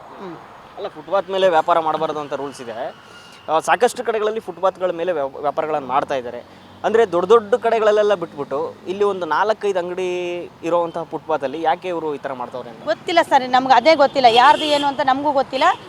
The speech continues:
Speaker 1: ಫುಟ್‌ಪಾತಲ್ಲಿ ಇಲ್ಲಿ ತೆಗೀರಿ ತೆಗೀರಿ ಅಂತಾರೆ, ಅಲ್ಲೆಲ್ಲ ತುಂಬ ಅಂಗಡಿಗಳಿದೆ, ಓಡಾಡೋಕ್ಕೆ ಕಷ್ಟ. ಅಲ್ಲೆಲ್ಲ ಬಿಟ್ಬಿಟ್ಟು ಇದೊಂದು ರೋಡಲ್ಲೇ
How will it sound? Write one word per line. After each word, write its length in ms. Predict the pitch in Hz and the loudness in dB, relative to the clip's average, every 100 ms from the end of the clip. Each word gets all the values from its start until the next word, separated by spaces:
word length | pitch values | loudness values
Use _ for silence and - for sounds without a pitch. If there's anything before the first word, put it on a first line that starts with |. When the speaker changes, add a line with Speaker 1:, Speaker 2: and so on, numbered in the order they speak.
| - | -8
Speaker 1:
ಫುಟ್‌ಪಾತಲ್ಲಿ 480 | - 277 320 294 330 | -4 2 4 6 4
ಇಲ್ಲಿ 160 | 302 294 | 4 4
ತೆಗೀರಿ 380 | 269 269 285 285 | 6 6 2 4
ತೆಗೀರಿ 280 | 262 254 | 4 4
ಅಂತಾರೆ, 220 | 240 240 233 | 0 4 2
ಅಲ್ಲೆಲ್ಲ 280 | 247 277 330 | 6 4 4
ತುಂಬ 320 | - 302 311 320 | 2 2 8 8
ಅಂಗಡಿಗಳಿದೆ, 640 | 285 285 277 269 240 180 - - | 6 2 2 2 0 -2 -8 -2
ಓಡಾಡೋಕ್ಕೆ 480 | 254 320 320 311 330 | 6 8 8 6 4
ಕಷ್ಟ. 280 | 302 254 - 240 - | 2 2 2 2 2
ಅಲ್ಲೆಲ್ಲ 340 | 247 311 311 320 | 2 4 6 4
ಬಿಟ್ಬಿಟ್ಟು 460 | 285 277 339 - | 2 0 2 2
ಇದೊಂದು 380 | 302 254 294 277 | 2 0 0 4
ರೋಡಲ್ಲೇ 440 | 285 294 294 359 | 4 4 4 0